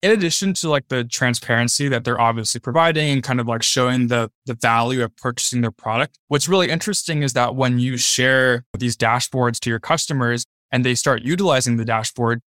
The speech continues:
you actually have a sense for the things that they care about and, like, the things that they're prioritizing.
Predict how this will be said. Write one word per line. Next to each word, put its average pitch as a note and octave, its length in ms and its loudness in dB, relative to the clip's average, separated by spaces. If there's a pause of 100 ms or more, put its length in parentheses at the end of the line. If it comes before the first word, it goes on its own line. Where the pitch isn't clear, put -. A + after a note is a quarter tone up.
(180)
you C#3 160 2
actually E3+ 300 0
have D#3 180 0
a C#3 40 -4
sense C3+ 440 0
for C3 120 -12
the B2 120 -8
things C#3 400 0
that A#2+ 120 0
they A2+ 140 -2
care B2+ 300 2
about A2 320 -2
and, A#2 100 0
like, A#2 140 0
the B2+ 80 -6
things B2+ 220 -2
that A#2+ 100 -4
they're A2+ 120 -2
prioritizing. - 840 -6